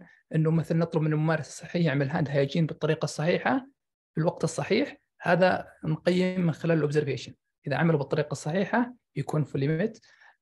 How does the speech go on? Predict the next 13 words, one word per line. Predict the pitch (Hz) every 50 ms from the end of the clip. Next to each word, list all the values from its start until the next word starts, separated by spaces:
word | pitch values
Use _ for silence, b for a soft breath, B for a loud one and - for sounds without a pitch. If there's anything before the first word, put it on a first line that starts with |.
| - -
آه، | 139 131 139 143
ستاف | - - - - 190 196 190 190
انترفيو، | 170 170 165 - 170 160 147 170 185 196 180 - - _ _ 151
نسأل | 139 143 156 160 156 - - 151
الموظفين | 143 143 147 147 151 143 - - 170 156 139
بعض | - - 147
المرات | 143 139 135 - 156 156 151 - 143
أو | 143
ب-، | 147 - - 160 151 147 160 - 170 -
مثلًا | 165 156 - 151 143 143 139
الاسيستنت | 139 135 - - 139 - - - 147 139 143
ودنتال | 135 156 135 - 143 143
اسيستنت | - - - - - - - 151 127